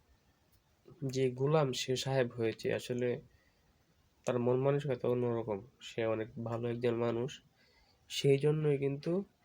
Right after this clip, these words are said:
সাদিয়া তাকে বিয়ে করেছে। কিন্তু সাদিয়া আরো ভালো মানুষকে বিয়ে করতে পারতো, টাকাওয়ালা মানুষকে বিয়ে করতে পারতো,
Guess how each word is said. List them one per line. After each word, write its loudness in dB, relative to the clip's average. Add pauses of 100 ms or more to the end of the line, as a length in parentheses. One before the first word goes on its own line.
(840)
সাদিয়া -2
তাকে -6
বিয়ে 0
করেছে। -8 (2250)
কিন্তু -6
সাদিয়া 2
আরো 0
ভালো 2 (260)
মানুষকে -4
বিয়ে -2
করতে -8
পারতো, -6
টাকাওয়ালা -4
মানুষকে -6
বিয়ে -6
করতে -8
পারতো, -8